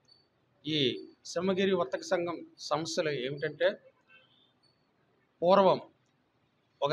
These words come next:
రెండు వందల ఏళ్ల నుంచి మా పూర్వీకుల ద్వారా ఇక్కడ వ్యాపారాలు చేసుకుంటూ సింహాద్రప్పన్నే నమ్ముకుంటూ ఇక్కడ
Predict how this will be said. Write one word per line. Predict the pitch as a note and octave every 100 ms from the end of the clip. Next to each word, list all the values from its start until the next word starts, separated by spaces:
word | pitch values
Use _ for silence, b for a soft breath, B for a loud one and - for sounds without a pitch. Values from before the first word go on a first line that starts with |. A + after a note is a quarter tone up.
| D#3
రెండు | E3+ E3+
వందల | E3 D#3+
ఏళ్ల | F3 F#3
నుంచి | F#3 F3+
మా | E3+ D3+
పూర్వీకుల | D#3 F3 F3+ F3 D#3+
ద్వారా | D#3 D#3+ D3 - - - - - - - -
ఇక్కడ | C#3+ C#3+
వ్యాపారాలు | C#3 C#3+ F3 E3+ D#3+
చేసుకుంటూ | E3 D#3+ D#3 D3 C3+ G2+ - _ _ _ _ _ _
సింహాద్రప్పన్నే | - D#3+ F#3+ F#3+ F#3 F#3 F3+ F3
నమ్ముకుంటూ | D#3+ D#3+ F3 E3 D3+ G#2 - - - _ _ C#3+
ఇక్కడ | D3+